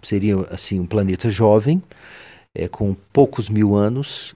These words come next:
e não teria acontecido nenhum tipo de evolução biológica. Existe uma visão de que, é, a Terra seria antiga, ou seja, a geologia moderna seria confiável,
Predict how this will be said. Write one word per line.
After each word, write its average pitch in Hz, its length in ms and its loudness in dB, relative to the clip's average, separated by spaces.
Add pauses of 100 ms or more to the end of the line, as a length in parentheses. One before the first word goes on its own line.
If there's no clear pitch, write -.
e 107 460 0
não 113 180 0
teria 113 300 2
acontecido 104 480 -6
nenhum 110 140 -2
tipo 104 200 -4
de 113 60 -2
evolução 95 520 -4 (460)
biológica. 87 640 -4 (880)
Existe 117 380 -2
uma 139 120 2
visão 110 720 0 (240)
de 104 200 -4
que, 104 520 -4 (600)
é, 98 260 0
a 107 120 -2
Terra 113 280 2
seria 107 320 0
antiga, 127 680 -2
ou 113 140 -2
seja, 98 400 0
a 107 300 0
geologia 117 680 2
moderna 123 440 2
seria 113 240 -2
confiável, 87 640 -4